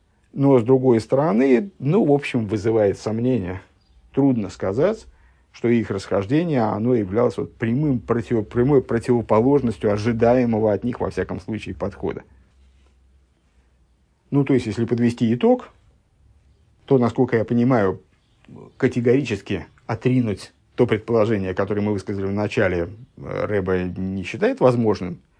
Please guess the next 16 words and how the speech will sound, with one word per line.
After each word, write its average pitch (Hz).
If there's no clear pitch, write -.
Но 180
вот 156
здесь 143
вот 104
как 98
раз 120
вот, 101
как 104
мы 107
обычно 104
говорим, 98
мы 107
часто 92
при 98
изучении 92
бесед 135